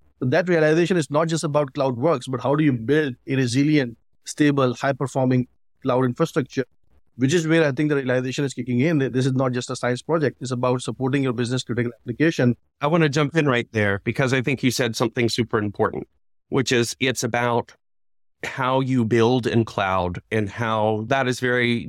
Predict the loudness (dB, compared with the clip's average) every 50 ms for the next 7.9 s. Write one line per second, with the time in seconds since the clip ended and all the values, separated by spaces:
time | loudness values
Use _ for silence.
0 | -8 -6 -4 -4 -4 -2 0 2 2 2 2 -2 -6 -8 -4 -2 -2 0 0 0
1 | -2 -2 -2 -2 -2 0 0 0 0 0 -2 -2 -4 -4 -4 -4 -4 -2 -2 -4
2 | -4 -4 -4 -4 -4 -4 -4 -2 -2 -2 -2 -2 0 0 0 0 0 -2 -2 -4
3 | -4 -2 -4 -6 -4 -2 -2 -2 0 -2 -2 -2 0 0 0 -2 -2 -2 -2 0
4 | 0 0 0 0 -2 -2 -2 -4 -4 -4 -4 -4 -6 -6 -8 -6 -4 -2 -2 -2
5 | -2 -4 -4 -2 -2 -2 -2 -2 -4 -4 -4 -4 _ -4 -4 -2 -2 -4 -6 -6
6 | -4 -4 -4 -4 -2 -2 -2 -2 -2 0 -2 -2 -2 -2 -4 -6 -6 -6 -4 -4
7 | -4 -2 -2 -2 -2 -2 -2 -2 -2 -4 -4 -4 -6 -6 -6 -6 -6